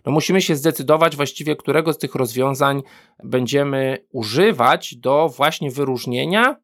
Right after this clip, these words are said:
czy rodzajów usług, czy różnych klas usług. Podsumowując to, czego dowiedzieliśmy się dotąd, no to mówimy sobie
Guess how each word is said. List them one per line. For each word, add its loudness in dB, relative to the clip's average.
czy -2
rodzajów 0
usług, -4
czy -2
różnych -6
klas -2
usług. -20
Podsumowując 2
to, 2
czego -2
dowiedzieliśmy -2
się 2
dotąd, 0
no -2
to 0
mówimy 0
sobie 2